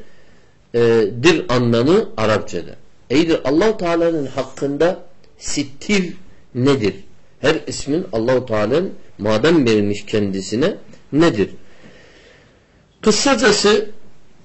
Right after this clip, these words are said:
hadiste geçtiği gibi diyor, "İnna Allah hayyun sittirun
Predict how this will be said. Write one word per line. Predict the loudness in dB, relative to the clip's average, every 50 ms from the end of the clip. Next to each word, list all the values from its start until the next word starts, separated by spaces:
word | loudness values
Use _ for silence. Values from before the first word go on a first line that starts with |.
| -20
hadiste | -14 -6 -2 -2 0 2 2 0 2 2 2 0
geçtiği | 2 4 4 2 2 2 -2 0 0 0 0
gibi | 2 0 2 2 0 0 4
diyor, | 4 4 4 4 2
"İnna | 2 2 2 4 4 4
Allah | 4 4 4 4 4 4 2 0 -2 -4 -4 0
hayyun | 0 0 2 2 2 2 2 0 2 4 4 6 6 4 2 -2 -6
sittirun | -6 -4 -4 -4 -4 -4 -8 -8 -2 0 0 2 2 2 2 2 4 4 4 4 4 2 2 0